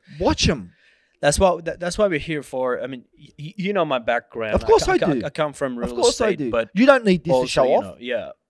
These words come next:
Speaker 2: but
Speaker 1: You don't. Cameron doesn't need this to show off. It's just,
Speaker 2: Yeah.
Speaker 1: but it's a lesson. It's a course. It's, it's, it's like
Speaker 2: Yeah.
Speaker 1: a university lecture. Every
Speaker 2: Right.
Speaker 1: single one of 'em.
Speaker 2: Yeah, yeah. So, um, thank you, man. You know, it's, uh,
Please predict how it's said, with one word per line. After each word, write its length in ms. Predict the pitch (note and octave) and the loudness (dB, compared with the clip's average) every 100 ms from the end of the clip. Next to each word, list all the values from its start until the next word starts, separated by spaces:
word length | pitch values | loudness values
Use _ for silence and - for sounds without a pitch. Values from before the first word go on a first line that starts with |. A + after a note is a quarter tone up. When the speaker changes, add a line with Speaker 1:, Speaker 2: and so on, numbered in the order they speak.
| D3+ | -14
Speaker 2:
but 240 | B2+ A#2+ | -10 -8
Speaker 1:
You 60 | G#3+ | -4
don't. 260 | F#4+ F4 - | -2 -2 -2
Cameron 240 | B3 F#4 | -2 0
doesn't 180 | C4 D#3+ | 0 -2
need 160 | C#3 C3+ | -4 -6
this 120 | A2+ | -10
to 60 | |
show 160 | F#2 G#2 | -6 0
off. 160 | G3+ - | 0 -2
It's 160 | G#3 | -8
just, 80 | C#3+ | 0
Speaker 2:
Yeah. 280 | D3 A2 - - | 0 0 -2 0
Speaker 1:
but 80 | A#3 | 2
it's 120 | - | 2
a 40 | |
lesson. 320 | A#3+ C#4 - G#3+ | 2 2 2 -2
It's 140 | - | -10
a 40 | |
course. 400 | F#3 - C#4 G#3+ | -12 -6 -6 -6
It's, 160 | F#3+ - - - | -10 -16 -18 -14
it's, 140 | F3+ | -10
it's 240 | G#3 F#3 - | -10 -8 -2
like 180 | A3+ G#3+ | -2 0
Speaker 2:
Yeah. 60 | |
Speaker 1:
a 40 | F#3+ | -4
university 520 | G3+ A3 A#3 F#3 F#3+ | -4 -2 -4 -4 -8
lecture. 480 | F#3 B3 - G3 G2+ _ - | -6 -6 -6 -8 -8 _ -8
Every 140 | G#3+ | -4
Speaker 2:
Right. 60 | A#3+ | -2
Speaker 1:
single 180 | A3+ G#3 | -2 -4
one 140 | F#3 B3+ | -2 -2
of 100 | D3+ | -6
'em. 140 | G2 _ _ | -12 _ _
Speaker 2:
Yeah, 360 | C3+ B2+ G2 - _ | -6 -6 -6 -10 _
yeah. 260 | A2 A2 F2 _ _ _ _ | -16 -16 -16 _ _ _ _
So, 400 | - B2 A#2 A2 | -8 -4 -2 -2
um, 320 | A2 G#2+ G#2+ _ _ _ _ _ _ _ _ | -6 -8 -16 _ _ _ _ _ _ _ _
thank 240 | G3 A3 | -8 -8
you, 60 | - | -14
man. 180 | - - _ _ _ _ _ _ _ - | -20 -20 _ _ _ _ _ _ _ -20
You 120 | A#2 | -16
know, 120 | F#2 | -16
it's, 200 | G#2 - | -18 -20
uh, 200 | G2 G2+ | -20 -20